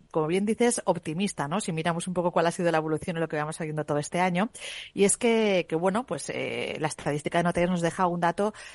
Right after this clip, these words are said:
relativamente positivo, ¿no? Y es que en términos de volumen mensual, cuando hablamos de compra-ventas, el número de, de viviendas adquiridas en el mes de octubre, que fueron casi cincuenta y dos mil, muestra un descenso,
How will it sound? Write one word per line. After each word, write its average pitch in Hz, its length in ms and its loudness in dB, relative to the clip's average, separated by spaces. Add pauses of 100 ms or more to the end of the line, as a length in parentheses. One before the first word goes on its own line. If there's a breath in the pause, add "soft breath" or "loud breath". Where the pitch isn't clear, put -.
relativamente 170 600 0
positivo, 143 480 -6
¿no? 165 100 2
Y 190 80 2
es 170 140 -2
que 202 80 -2
en 180 100 0
términos 185 380 2
de 202 60 2
volumen 175 340 0
mensual, 214 500 0
cuando 160 200 -2
hablamos 151 280 -2
de 160 80 -6
compra-ventas, 175 840 0 (480 loud breath)
el 175 200 0
número 196 320 2
de, 185 680 0
de 170 160 -4
viviendas 170 400 -2
adquiridas 175 640 0
en 151 140 -2
el 147 80 -4
mes 151 160 -4
de 160 80 0
octubre, 226 380 0
que 180 80 -4
fueron 151 260 -6
casi 156 240 -4
cincuenta 156 480 -4
y 147 40 0
dos 180 180 2
mil, 175 260 -2 (340 loud breath)
muestra 185 320 2
un 226 80 6
descenso, 220 600 2